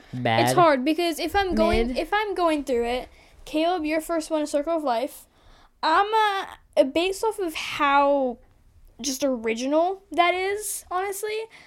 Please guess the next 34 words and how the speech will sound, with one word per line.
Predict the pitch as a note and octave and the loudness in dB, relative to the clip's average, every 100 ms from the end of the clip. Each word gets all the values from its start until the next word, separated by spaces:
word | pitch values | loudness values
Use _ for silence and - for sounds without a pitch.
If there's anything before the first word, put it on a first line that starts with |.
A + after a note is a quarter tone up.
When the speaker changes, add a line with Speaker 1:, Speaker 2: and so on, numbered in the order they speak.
| - - D#4 | -20 -4 0
Speaker 2:
I'm | D4+ | 2
gonna | |
have | C#4 C4 | 0 -2
to | B3+ | -4
give | A#3+ | -8
you | A3+ | -8
a | A3+ | -8
point | B3 A#3 | -8 -10
for | A#3+ | -6
that. | A3 G3+ G#3+ - _ _ _ | -6 -4 -6 -8 _ _ _
And | D4+ | 0
then | D4 C#4+ | 2 0
Hannah's, | D4 D4 E4 E4+ | 0 0 0 -4
yours | C4+ C#4+ D#4 | -4 -2 -2
is | D#4+ C4+ | -4 -6
Be | C4 C4+ | -4 -2
Our | B3 | 0
Guest. | A#3+ A3 A#3 - - - - _ - | -2 -4 -6 -10 -16 -20 -20 _ -4
Honestly, | C#4+ E4+ F#4 - G4 F#4+ G4 G4 _ _ _ _ _ _ _ _ _ - | 0 0 0 -2 0 0 -2 -8 _ _ _ _ _ _ _ _ _ -4
it's | D#4+ E4+ | -2 2
a | E4+ | 0
good | C4 C#4 D#4+ D3+ | 2 4 6 6
Speaker 1:
Nah, | C#3+ C3+ | 6 6
Speaker 2:
song. | B3+ | 6
Speaker 1:
hers, | F3 G3+ A#3+ G3+ - - - - | 8 8 6 4 -4 -16 -18 0
Speaker 2:
I | E3 | 4
Speaker 1:
hers | F#3+ F3 | 6 6
Speaker 2:
just | F#3 | 6
Speaker 1:
would | F#3 D3+ | 6 6
be | D#3 | 6
Friend | C#3+ D3 | 8 8
Speaker 2:
don't | D3 C#3+ | 6 6
Speaker 1:
Like | B2 - | 2 0
Me. | A2+ A2 | -2 -4